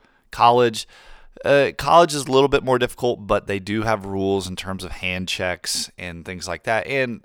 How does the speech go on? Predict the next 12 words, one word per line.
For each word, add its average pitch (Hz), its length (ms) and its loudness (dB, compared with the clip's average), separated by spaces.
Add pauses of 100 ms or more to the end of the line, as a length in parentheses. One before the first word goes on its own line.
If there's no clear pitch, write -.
(120)
it's, - 320 -10
it's - 220 -12
a 92 80 -10
thirty-five 110 1160 -4
second - 400 -6
shot 98 280 -4
clock. 131 400 -10 (540)
So - 200 -4
really, 120 540 0
they 101 160 -2
don't 101 220 -6
have 98 240 -4